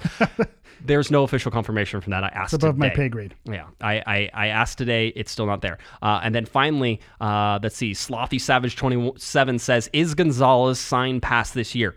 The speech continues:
Speaker 2: We expect that he was signed past this year. The Galaxy spent a lot of money to get him.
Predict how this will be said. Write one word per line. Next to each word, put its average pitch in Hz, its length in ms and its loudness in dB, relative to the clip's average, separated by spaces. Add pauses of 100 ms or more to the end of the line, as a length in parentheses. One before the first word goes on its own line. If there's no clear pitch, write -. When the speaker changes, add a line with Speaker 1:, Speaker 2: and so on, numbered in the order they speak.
(120)
Speaker 2:
We 120 100 0
expect 147 640 -4
that 113 260 2
he 135 140 -4
was 117 400 0
signed 175 380 0
past - 320 -4
this - 240 -4
year. 160 200 0
The 147 80 -6
Galaxy 107 300 -2
spent 120 240 -6
a 107 40 -4
lot 104 180 0
of 101 80 -2
money 113 180 -2
to 113 160 -12
get 117 220 -4
him. 202 220 2